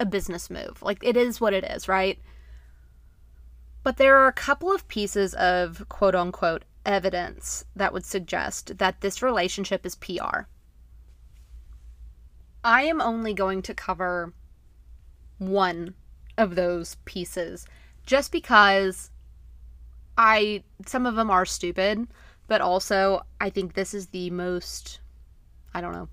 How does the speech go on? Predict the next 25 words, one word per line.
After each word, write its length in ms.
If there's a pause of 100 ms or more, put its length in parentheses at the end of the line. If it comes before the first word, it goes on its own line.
(120)
quote 260
unquote, 540 (420)
damning. 800 (160)
It's 220
not 140
really 180
that 180
damning. 460 (1000)
I 120
don't 180
really 180
care 280
at 100
the 140
end 120
of 80
the 80
day. 360
<laughs> 40 (1120)
If 100
you 100
wanna 200
know 100
the 100
truth, 440